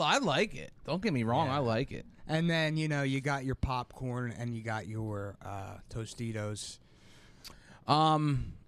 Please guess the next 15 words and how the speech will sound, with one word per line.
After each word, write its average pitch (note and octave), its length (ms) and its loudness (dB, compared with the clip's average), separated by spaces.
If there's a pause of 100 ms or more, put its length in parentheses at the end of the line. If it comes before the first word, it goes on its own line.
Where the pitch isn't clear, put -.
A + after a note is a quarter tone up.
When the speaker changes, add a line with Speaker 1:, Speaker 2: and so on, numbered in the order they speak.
Speaker 1:
so D#3+ 240 2
I F3 200 6
have, D#3+ 500 2
uh, C#3 420 4 (1040)
my, C#3+ 280 4
my, D3 340 2
my C#3+ 140 2
two D3+ 260 0
chips. C#3+ 260 0
I C3+ 60 0
had C3 240 2
the, B2 160 0
the B2+ 120 0
party D#3+ 360 4
mix, - 500 0